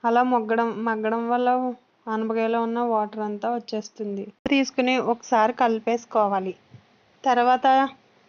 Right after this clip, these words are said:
ఆ హాఫ్ స్పూన్ పసుపు, రెండు స్పూన్లు ఉప్పు, ఒక స్పూన్ కారం వేసుకుని బాగా కలుపుకోవాలి.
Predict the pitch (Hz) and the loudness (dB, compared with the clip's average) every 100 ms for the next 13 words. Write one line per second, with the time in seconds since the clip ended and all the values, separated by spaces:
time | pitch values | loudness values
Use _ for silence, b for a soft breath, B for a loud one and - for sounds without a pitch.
0 | _ _ - 247 226 226 233 - - 247 | _ _ 2 4 6 4 2 -4 -4 -2
1 | 247 240 214 214 _ 226 220 - - _ | 0 0 0 -2 _ -2 -2 -4 -16 _
2 | _ _ _ _ - 247 240 - - 233 | _ _ _ _ -2 2 2 -2 -2 0
3 | 240 254 254 233 _ 226 220 - - _ | 0 0 -2 -2 _ -2 -2 -4 -20 _
4 | _ - 247 247 - - 240 277 269 226 | _ -6 -6 -4 -8 -4 -2 0 2 4
5 | 214 214 220 220 _ _ _ _ - _ | 4 0 -4 -8 _ _ _ _ -20 _
6 | 240 233 233 277 311 269 220 226 247 240 | -2 -2 -2 -2 2 4 4 2 0 0
7 | 214 - 214 208 202 202 | -2 -4 0 0 0 -2